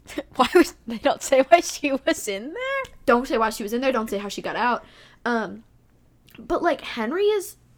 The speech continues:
Speaker 2: stable at this point. Like, weirdly. He, he gets a job. Like, he, he's working as a roofer. He's fixing neighbors' cars. Like,
Speaker 1: Yo.
Speaker 2: he's doing good for himself.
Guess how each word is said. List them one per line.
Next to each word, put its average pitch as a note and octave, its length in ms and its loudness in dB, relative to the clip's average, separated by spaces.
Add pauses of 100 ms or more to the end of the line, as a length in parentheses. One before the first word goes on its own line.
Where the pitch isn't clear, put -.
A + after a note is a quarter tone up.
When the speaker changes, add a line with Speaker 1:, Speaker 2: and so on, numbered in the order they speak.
(280)
Speaker 2:
stable G3+ 720 0 (120)
at - 180 -6
this - 160 -8
point. - 300 -14 (1000)
Like, G#3+ 200 -4
weirdly. G3+ 600 -4 (340)
He, B3 140 -6
he A#3 180 -8
gets G#3+ 160 -2
a - 60 -12
job. D#4+ 640 0 (400)
Like, D4+ 180 -4
he, C4 340 -8
he's A3+ 320 -6
working A3 380 -4
as B3 100 -4
a G3+ 60 -4
roofer. G3 480 -6
He's A#3 260 -8
fixing A#3 380 -6
neighbors' G3 380 -8
cars. G#3+ 720 -2
Like, F#3+ 80 -2
Speaker 1:
Yo. A3 480 -4
Speaker 2:
he's B3+ 200 2
doing C#4 320 -2
good A3 200 0
for A#3 100 -4
himself. G3 720 -8